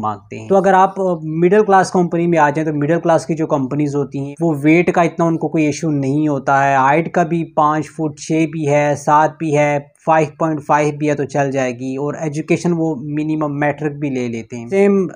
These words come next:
इसी तरह सिनेरियो है लो क्लास कंपनी का भी कि जो ज़्यादा स्ट्रिक्ट है वो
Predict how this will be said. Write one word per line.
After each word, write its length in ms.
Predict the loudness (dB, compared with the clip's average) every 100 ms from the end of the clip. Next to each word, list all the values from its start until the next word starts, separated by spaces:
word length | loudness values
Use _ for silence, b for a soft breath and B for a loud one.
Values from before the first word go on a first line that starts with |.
| -8
इसी 220 | -2 2
तरह 200 | 4 2
सिनेरियो 500 | 2 -2 -2 0 0
है 340 | 2 2 2
लो 220 | 0 -2 0
क्लास 280 | 0 0
कंपनी 400 | -2 -8 -8 -10 -8
का 120 | -12
भी 140 | -12 -8
कि 80 | -2
जो 120 | 2
ज़्यादा 280 | 4 4 4
स्ट्रिक्ट 440 | 0 -2 -2 0 2
है 80 |
वो 180 | 2 2